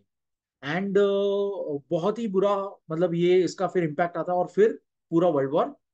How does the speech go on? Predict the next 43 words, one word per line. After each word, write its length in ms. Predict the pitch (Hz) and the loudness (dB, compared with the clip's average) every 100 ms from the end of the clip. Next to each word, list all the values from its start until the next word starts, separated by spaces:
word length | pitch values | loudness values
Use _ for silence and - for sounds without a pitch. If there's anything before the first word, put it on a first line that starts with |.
| _ | _
start 320 | - 151 135 104 | -10 -6 -6 -8
हो 60 | 107 | -20
जाता 140 | - | -20
है। 340 | _ _ _ - | _ _ _ -4
So, 240 | 185 - - _ _ _ _ _ _ _ 214 | -4 -4 -12 _ _ _ _ _ _ _ -4
in 280 | 262 311 208 | -4 -6 -4
May, 320 | 165 208 170 | 0 2 0
ये 140 | 127 170 | -2 -4
कब 200 | 202 185 | -2 -4
हुआ 100 | 196 | -6
था? 100 | 196 | -6
May 180 | 180 233 | -6 -6
nineteen 360 | 180 160 214 190 | -6 -8 -8 -2
fourteen, 320 | 165 165 165 | -2 -2 -6
it 140 | 175 | -2
attacked 580 | 180 202 240 - - 180 | -2 -2 -4 -6 -8 -4
England 340 | 185 190 170 | 0 0 0
by 220 | 156 156 156 | 0 0 -2
assaulting 400 | 190 190 196 190 | -4 -4 -4 -6
the 100 | 139 | -4
British 220 | 151 170 180 | -4 -4 -4
platoons 460 | 151 175 180 - | -4 -4 -8 -2
present 260 | 147 143 151 | -2 -2 -2
at 140 | 170 165 | -2 -2
Dunkirk। 340 | 127 123 160 190 _ - - | -10 -6 -4 -4 _ -18 -2
England 360 | 202 240 277 262 | 0 2 0 0
with 160 | 190 143 | -4 0
great 160 | 151 202 190 | 2 2 2
caution 280 | 190 170 190 | -2 -2 -2
moved 320 | 170 185 214 - 160 | -2 0 -2 -6 -2
out 200 | 190 190 _ 226 | -2 -2 _ -6
two 200 | 233 226 | 0 0
and 100 | 208 | 0
a 80 | 165 165 | -8 -8
half 160 | 202 - | -8 -6
lakh 180 | 175 165 | -8 -4
of 120 | 180 180 | -6 -6
its 180 | - | -6
soldiers 300 | 165 151 175 165 | -6 -4 -6 -8
from 160 | 147 131 | -8 -8
Dunkirk। 300 | 117 170 185 - - _ | -6 -6 -6 -12 -20 _
बड़ी, 420 | 156 190 226 226 190 | 0 0 0 -6 -10
अ, 60 | - | -12